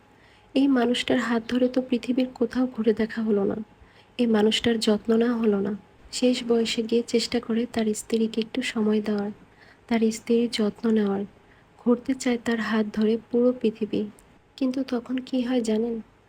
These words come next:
তখন চাইলেও আর কোনো কিছু সম্ভব হয়ে ওঠে না।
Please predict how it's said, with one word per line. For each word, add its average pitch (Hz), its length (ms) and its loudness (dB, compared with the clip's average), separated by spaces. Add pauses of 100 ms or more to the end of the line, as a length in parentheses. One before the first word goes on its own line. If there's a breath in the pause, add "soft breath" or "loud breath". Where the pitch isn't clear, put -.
(260 soft breath)
তখন 233 240 0
চাইলেও 220 460 2
আর 233 140 0
কোনো 220 220 0
কিছু 226 260 -6
সম্ভব 214 500 -2
হয়ে 226 140 4
ওঠে 208 200 0
না। 208 160 -2